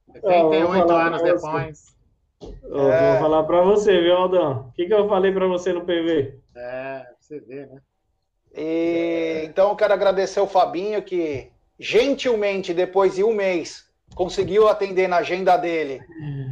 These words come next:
Speaker 3: um convite nosso, né? E agradecer essa galera aí, vamos falar bastante aí, ó.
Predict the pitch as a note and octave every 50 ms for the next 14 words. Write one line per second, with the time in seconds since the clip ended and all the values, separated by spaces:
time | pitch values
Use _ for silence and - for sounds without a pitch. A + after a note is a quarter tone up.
0 | C3 B2 A#2 E3+ F3+ F#3 F#3 F#3 F3+ F3+ F3 F3 E3+ E3 D#3+ - - - F#3 E3
1 | F3 F3+ F3 - A#3 A3+ G#3 F#3+ F#3+ A3+ B3 A#3 - G#3 F3+ F3 F#3 G#3 A3 -
2 | - _ _ _ _ _ - - _ - - - - - - G4+ C#4+ C#4 C4 C#4
3 | C#4 C4+ D4 C#4+ - D4+ D4+ D4+ D4+ C#4 C#4+ C#4 B3 A#3+ A#3+ A#3+ A3+ A3 A#3 A#3+
4 | A#3 A#3+ A#3+ - B3 A#3 A#3 A3+ G3+ G#3+ G3+ - - - _ - G3 A3 A3 G#3
5 | - F3+ E3 E3 F3+ G#3 A3 G#3+ G3 E3+ D3+ C3+ -